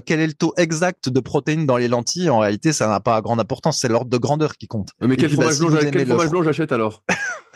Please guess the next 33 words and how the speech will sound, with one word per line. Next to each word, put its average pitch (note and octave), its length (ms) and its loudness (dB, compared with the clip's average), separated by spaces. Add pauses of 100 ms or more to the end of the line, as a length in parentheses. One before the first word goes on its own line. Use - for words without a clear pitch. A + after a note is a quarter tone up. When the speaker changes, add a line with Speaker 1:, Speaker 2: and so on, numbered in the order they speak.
(260)
Speaker 1:
Voilà, G#3+ 320 2 (260)
bah, F3 80 2
le F3+ 60 -2
fromage F#3 360 -2
blanc, A3+ 140 -2
en G#3+ 60 0
fait, G#3 240 -2
euh, D#3 340 2
ça C#3+ 160 -6
sert D3 80 -2
à C#3+ 120 0
rien F#3+ 100 0
de G3 40 -4
regarder D#3+ 320 0
l'analyse D3+ 440 -2
nutritionnelle. C#3+ 580 -2 (220)
Là, D#3+ 100 2
le G3 140 4
choix, A3 340 0
éventuellement, F3+ 640 0
c'est - 140 -4
sur - 200 -6
cette - 120 -8
histoire E3+ 340 0
de D3 100 -2
zéro, D3 480 2
vingt C#3+ 160 0
pour - 180 -14
cent E3+ 220 0
ou C#3+ 60 0
quarante C3+ 320 -2
pour - 140 -10
cent. F#3+ 200 -2